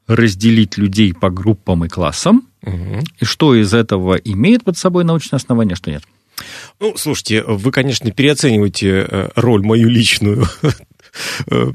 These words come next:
Speaker 2: в истории типологии, ка-, как я оцениваю. Вот точно, что каждый, конечно же, человек личность, индивидуальность и неповторим,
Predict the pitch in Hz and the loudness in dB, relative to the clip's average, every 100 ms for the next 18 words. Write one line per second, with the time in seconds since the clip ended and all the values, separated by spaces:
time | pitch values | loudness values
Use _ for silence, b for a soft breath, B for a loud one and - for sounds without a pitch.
0 | - - - 120 151 - 139 123 - - | -6 -2 0 2 2 2 2 2 -2 0
1 | 143 214 180 120 113 101 127 113 110 120 | 2 2 2 2 2 0 -2 -2 -2 0
2 | 107 95 - 98 98 95 90 B B B | 0 0 -2 -2 -2 -4 -6 B B B
3 | - 110 131 - 170 - 120 - 113 151 | -6 -4 -2 0 0 0 -2 -2 0 0
4 | 131 110 - 117 131 - 92 90 - 104 | 0 -2 -2 0 0 -2 -4 -4 -2 -2
5 | 101 131 135 - 104 - 104 101 107 110 | 0 0 0 0 -2 -2 -2 0 2 2
6 | 98 90 - 117 110 - 95 95 98 165 | 2 -2 -2 0 0 -2 -4 -2 0 0
7 | 208 | -2